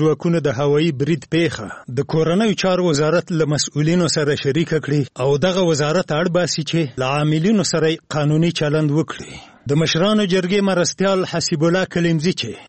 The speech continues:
د سه شنبې په ورځ د جرګې مشري په غاړه وه، د پیښې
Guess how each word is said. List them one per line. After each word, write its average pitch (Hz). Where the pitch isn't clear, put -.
د 139
سه 233
شنبې 202
په 185
ورځ 180
د -
جرګې 160
مشري 170
په 156
غاړه 165
وه، 160
د 151
پیښې 202